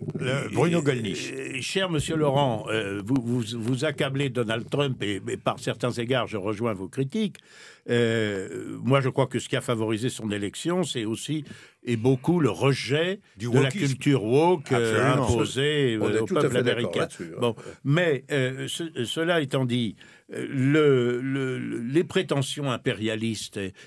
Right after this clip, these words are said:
Speaker 2: et insupportables des États-Unis, ça ne date pas de Trump. C'est, c'est bien, c'est bien antérieur. Si vous prenez, par exemple, la prétention insupportable des États-Unis à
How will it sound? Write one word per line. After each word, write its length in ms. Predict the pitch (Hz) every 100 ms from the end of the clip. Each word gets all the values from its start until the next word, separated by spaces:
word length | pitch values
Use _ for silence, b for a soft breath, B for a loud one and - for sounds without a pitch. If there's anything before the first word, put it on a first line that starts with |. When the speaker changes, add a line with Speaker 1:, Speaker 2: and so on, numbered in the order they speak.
| B
Speaker 2:
et 140 | 123
insupportables 840 | 135 131 151 135 123 - 135 117 90
des 260 | 98 98
États-Unis, 720 | 101 98 80 98 139 233 254 247 B -
ça 220 | - 123
ne 120 | 113
date 240 | 101 107
pas 160 | - 226
de 140 | 139
Trump. 460 | 120 - 262 190 - 92 92 _ _ _ _ _ -
C'est, 200 | 139 131
c'est 160 | - 117
bien, 240 | 120 117
c'est 160 | - 117
bien 260 | 127 160
antérieur. 600 | 117 - 185 233 269 180 131 B B
Si 160 | -
vous 160 | 185 175
prenez, 320 | 135 156 156
par 240 | 147 127 113
exemple, 520 | 107 127 117 98 87 B B -
la 280 | 123 143 160
prétention 540 | - 156 160 143 151
insupportable 800 | 139 143 220 - 135 - 143 135
des 180 | 110 104
États-Unis 720 | 104 113 98 135 170 226 269 B B
à 140 | -